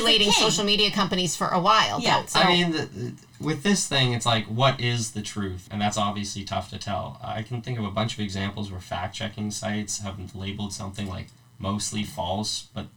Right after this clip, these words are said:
Speaker 3: the criteria that they used to label it false was pretty ridiculous.
Speaker 1: Right.
Speaker 3: It's just kind of tough to decide what's true and what's false. So in my opinion, I'd rather just have it where we don't try to police what's true and what's false, and people just kind of,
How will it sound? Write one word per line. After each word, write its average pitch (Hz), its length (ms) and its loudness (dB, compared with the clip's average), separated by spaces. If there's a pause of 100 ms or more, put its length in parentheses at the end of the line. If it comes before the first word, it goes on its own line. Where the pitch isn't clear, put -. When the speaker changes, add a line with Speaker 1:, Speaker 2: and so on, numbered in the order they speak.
(140)
Speaker 3:
the 107 60 -12
criteria 101 560 -4
that 104 160 -4
they 104 80 0
used 101 360 -2
to 92 80 -8
label 92 340 -4
it - 40 -12
false 107 340 -4
was 101 140 -10
pretty 98 240 -10
ridiculous. - 540 -6
Speaker 1:
Right. 190 320 2
Speaker 3:
It's 139 260 -4
just 147 160 -2
kind 147 200 4
of 131 80 0
tough 147 280 2
to 127 100 0
decide 117 640 0 (220)
what's 117 380 0
true 123 140 0
and 113 80 2
what's 113 160 0
false. 143 320 4
So 113 260 0
in 107 160 0
my 117 260 2
opinion, 135 360 0
I'd 113 220 2
rather 120 280 4
just 107 200 -2
have 101 280 -2
it 110 80 -10
where 95 440 -4 (100)
we 104 140 -2
don't 101 340 -2
try 98 320 0
to 101 160 -6
police 95 560 -6
what's 98 320 -4
true 98 240 -6
and 92 80 -6
what's 95 160 -6
false, 101 300 -2
and 95 100 -10
people 104 260 -8
just 98 200 -4
kind 95 160 -2
of, 95 60 -6